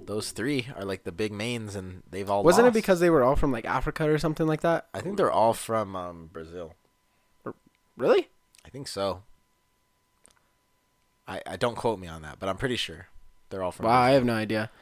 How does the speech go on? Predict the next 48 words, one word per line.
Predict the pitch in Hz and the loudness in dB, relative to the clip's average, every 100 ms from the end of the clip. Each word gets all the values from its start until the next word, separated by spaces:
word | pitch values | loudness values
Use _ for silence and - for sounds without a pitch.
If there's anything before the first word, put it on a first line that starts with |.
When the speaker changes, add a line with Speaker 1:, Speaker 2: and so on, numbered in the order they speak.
| - - - | -20 -20 6
Speaker 2:
But | 131 | 8
I | 151 | 8
just | 165 - | 6 4
remember, | 147 147 151 | 6 8 8
like, | 135 120 - | 6 2 0
somebody, | - 135 131 - | 2 4 4 2
somebody | - 202 196 | 4 8 8
mentioned | 147 131 127 127 | 8 4 2 0
it | 117 | 0
that | 117 117 | -2 -2
night | 120 120 | -4 -4
too | - 127 117 | -2 -2 0
at, | 117 113 - | -4 -6 -8
uh, | 127 120 113 | -10 -10 -10
Jacob's. | - 123 127 117 - - _ _ _ 117 | -6 -4 -4 -6 -10 -16 _ _ _ -12
Speaker 1:
Mm-hmm. | 117 104 | -10 -2
Speaker 2:
That, | 123 | 2
like, | 123 | 2
they're | 117 127 | 4 4
all | 117 127 120 | 6 4 4
part | - 123 | 0 -2
of | 113 | -2
something. | - 117 120 120 120 _ | -4 -6 -8 -10 -14 _
Speaker 1:
Yeah, | 104 123 | 4 4
and | 107 | 4
that's | 117 - | 0 -2
Speaker 2:
That's | 104 117 | 0 4
Speaker 1:
why | 143 | 6
Speaker 2:
right. | 110 | 4
Speaker 1:
they're | 104 | 2
all | 104 | 0
so | - 110 98 | -2 -6 -6
close, | - 104 98 - | -6 -6 -6 -8
is | 98 | -10
'cause | - 104 90 - - | -10 -12 -14 -20 -10
they're | 104 95 | -6 -2
all | 98 | -2
the | 92 | -2
champs | - 107 95 - | -6 -4 -4 -6
and | |
they're | 87 | -2
all | 78 90 | 0 0
from | 98 85 | -2 -8
the | |
same | - 82 73 | -10 -12 -14
place. | - 87 76 - - _ _ | -8 -8 -8 -12 -14 _ _
So | _ - | _ -6
they, | 90 85 | -4 -4